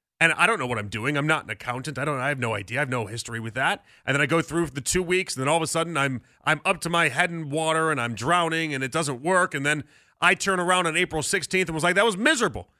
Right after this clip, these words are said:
I have no training in this. I don't know how to do this. That sucked." Do you think that if they offer me the same opportunity next April first, I'm gonna turn around and be like, "I got this"?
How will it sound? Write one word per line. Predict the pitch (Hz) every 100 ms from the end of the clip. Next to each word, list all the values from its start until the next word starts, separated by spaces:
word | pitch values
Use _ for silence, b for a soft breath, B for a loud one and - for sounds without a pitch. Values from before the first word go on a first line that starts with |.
| _ _
I | 156
have | 156
no | 220 277
training | - 214 190
in | 165
this. | 180 220 -
I | 135
don't | 143 277
know | 262
how | 202
to | 180
do | 120 151
this. | 190 226 - _
That | - 185
sucked." | - - 330 196 - - _ _ -
Do | 240
you |
think | 311 311
that | 294
if | 285
they | 254
offer | 262 233
me | 247
the | 208
same | - 233 226
opportunity | 226 - 214 220 214
next | 190 196 -
April | 208 202
first, | 175 190 202 185
I'm |
gonna | 170
turn | 175 185
around | 180 190
and |
be | 180
like, | 170 156 b b _
"I | 175 247 185 -
got | 320 302 -
this"? | 156 95 -